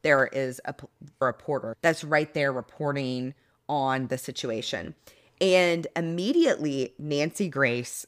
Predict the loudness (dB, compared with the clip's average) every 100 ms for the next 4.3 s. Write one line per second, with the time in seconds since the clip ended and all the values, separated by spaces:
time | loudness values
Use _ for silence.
0 | -16 -10 -2 -2 0 0 2 0 -2 -6
1 | -6 -10 -6 -2 0 -2 -8 -12 -8 -6
2 | -6 -6 -4 -4 -4 -6 -8 -6 -6 -6
3 | -8 -8 -6 -4 -2 -2 0 0 0 -2
4 | -6 -6 -8